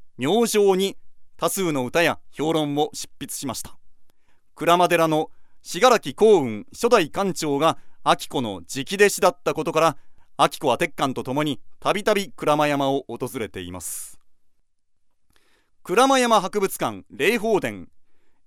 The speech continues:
一階は鞍馬の動植物、鉱物などを展示した鞍馬山自然科学博物園展示室。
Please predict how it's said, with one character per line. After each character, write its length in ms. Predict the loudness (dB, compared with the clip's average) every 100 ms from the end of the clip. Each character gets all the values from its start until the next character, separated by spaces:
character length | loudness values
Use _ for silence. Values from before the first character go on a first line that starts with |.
| _
一 80 | -10 2
階 180 | 4
は 200 | 6 4 4
鞍 180 | 0 2
馬 140 | 4
の 100 | 0
動 220 | -2 -2 -2
植 240 | -2 -4
物、 280 | -6 -8 -16
鉱 240 | -4 -2 0
物 220 | -2 -2
な 100 | -2
ど 200 | 0 -2
を 60 | -2
展 220 | -6 -6
示 140 | -8
し 80 | -4
た 180 | -4 -4 -12 -20 -20
鞍 200 | -2 4
馬 140 | 6 6
山 340 | 4 4 2
自 220 | -2 -8
然 260 | -2 -2 -2
科 160 | -2 0
学 240 | 0 0
博 240 | -2 -2
物 320 | -4 -4 -8 -6
園 320 | -6 -6 -10 -12
展 240 | -8 -6 -6
示 100 | -10
室。 320 | -12 -16